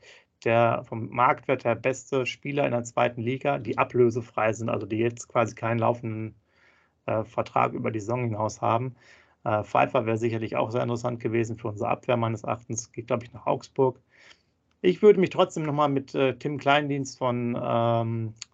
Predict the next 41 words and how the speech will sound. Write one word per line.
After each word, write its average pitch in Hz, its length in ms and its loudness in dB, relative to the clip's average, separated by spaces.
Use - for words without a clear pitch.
Darmstadt, 139 640 2
ach 117 140 -8
Quatsch, 143 240 -4
von 113 140 -6
Heidenheim 117 380 2
beschäftigen, 131 580 -6
der 117 140 2
auch 147 100 2
mal 131 160 2
auf 120 120 -2
dem 117 120 -4
Radar 107 420 0
war, 139 240 0
weil, 117 400 2
ich - 100 -10
hab 135 120 -10
mir 135 80 0
das 123 120 0
noch 131 80 -4
mal 131 100 -4
in 123 60 -2
der 110 60 -4
Statistik - 440 -10
angeguckt, 139 460 -4
der 113 100 0
hatte 135 200 2
auch 135 100 0
schon 127 240 -4
in 120 140 -2
der 117 240 0
zweiten 120 380 0
Liga 127 360 2
jetzt, 117 180 -4
glaub 117 120 -4
ich, - 120 -14
vier 151 200 0
Jahre 135 320 2
lang 113 320 -4
mindestens 120 420 -6
zweistellig 117 440 -4
getroffen, 117 500 -8